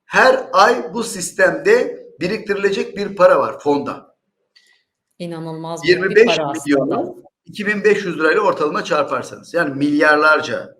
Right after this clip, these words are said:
Speaker 1: T L tutar bu. Her ay burada sistemde bu parayı biriktirmek istiyorlar. Daha doğrusu hükümet bu parayı da kullanmak istiyor.
Speaker 2: Hı hı.
Speaker 1: Diyelim ki bir kişi yirmi yaşında, bunun örneğini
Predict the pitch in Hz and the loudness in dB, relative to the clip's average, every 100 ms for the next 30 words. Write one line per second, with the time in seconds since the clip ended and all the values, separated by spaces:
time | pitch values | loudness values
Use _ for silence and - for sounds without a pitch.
0 | _ 127 123 120 120 120 _ _ _ - | _ -8 -6 -6 -8 -12 _ _ _ -14
1 | 110 95 165 233 - _ _ _ - 214 | -12 -10 -8 -8 -10 _ _ _ -2 2
2 | 220 180 190 208 233 190 190 190 185 175 | 4 4 2 0 -2 -4 -2 -2 0 -6
3 | 170 170 151 135 - 143 143 165 180 175 | -2 0 0 -2 -4 -8 -6 -8 -8 -10
4 | - 180 180 202 - _ _ _ _ _ | -8 -4 -2 -4 -10 _ _ _ _ _
5 | _ _ _ 101 151 185 196 147 139 139 | _ _ _ -4 0 2 2 -2 -6 -6
6 | 175 196 190 170 151 156 151 - 165 160 | -6 -8 -8 -2 0 0 0 0 0 2
7 | 156 143 - - _ - _ _ _ _ | 2 0 -6 -14 _ -20 _ _ _ _
8 | _ _ _ _ _ 202 165 160 190 208 | _ _ _ _ _ -12 -10 -14 -4 -2
9 | 165 - 135 - - - _ _ _ - | -2 -2 -2 -2 -6 -20 _ _ _ -2
10 | 196 - 143 143 131 - - - 117 151 | 0 0 -4 -2 -2 -4 -12 -18 -4 -2
11 | 170 180 175 - 117 107 147 247 - - | 0 0 0 0 -6 -6 -4 -4 -6 -16
12 | _ 147 160 156 151 147 143 - | _ -8 2 2 2 0 -2 -6